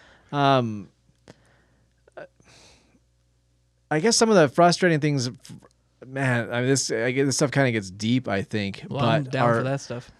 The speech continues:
Speaker 1: are realizing the things that maybe you, ah, this is bad, like, you weren't taught or weren't given to you through your upbringing
Speaker 2: Yeah.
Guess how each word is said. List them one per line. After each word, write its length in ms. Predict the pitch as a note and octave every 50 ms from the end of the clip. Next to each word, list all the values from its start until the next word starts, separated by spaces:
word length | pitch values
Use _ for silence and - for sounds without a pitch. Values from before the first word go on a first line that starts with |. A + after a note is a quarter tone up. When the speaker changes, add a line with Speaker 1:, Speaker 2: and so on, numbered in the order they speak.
| _ _ _
Speaker 1:
are 440 | B2+ C3 C3 C3 B2+ B2 B2 A2 - - G2+ - _ _ _ _ - - _ _
realizing 960 | - B2+ B2+ C#3 D#3 F3+ G3+ G#3 F#3+ F3 E3 C#3+ D3+ D#3 D3 C3+ B2 A#2 - - _ _ _ _ _ _ _ _ _ _ _ _ _ -
the 120 | B2+ B2
things 500 | - - - D#3 D#3 D#3 D3+ D3+ C3 A#2+
that 220 | C3+ C3 B2 A2
maybe 220 | B2+ C3 C3 B2+ B2+
you, 400 | A#2+ A#2 A#2+ A#2+ A#2 A2+ A2 - - _ _ _ _ -
ah, 200 | A2 G2+ G#2 G2+
this 120 | G2 G2 A2+
is 60 | A2+
bad, 420 | A2 G#2 F#2 F#2 F2+ F2+ F2 D#2+
like, 160 | F2 F2+ F#2
you 200 | F#2 G#2+ A#2+ B2+
weren't 360 | B2+ B2+ B2+ C3+ C3+ C3+ - -
taught 400 | - C3+ B2+ B2+ B2+ C3 - -
or 180 | G#2 G#2+ G#2
weren't 540 | G#2 G#2 A2 A2+ A2+ A#2 G#2 - - - - _ _ _ _ - - G2+
given 400 | G#2+ A2+ A2+ A#2 A#2 A2+ G#2+ G#2+ -
to 140 | - - G#2
you 500 | F#2+ F#2 G2+ A#2 C3+ C#3+ D3+ E3 E3+ E3+ - _ _ _ _ _ _ _ _ _ _ _
through 120 | - A#2 G#2
your 340 | G#2 A2 A#2 C3 C#3+ - -
upbringing 560 | C#3+ C#3+ C#3 D3 D3+ D#3 D#3+ E3 E3+ F3+ F#3
Speaker 2:
Yeah. 240 | - E3+ D3 C3 B2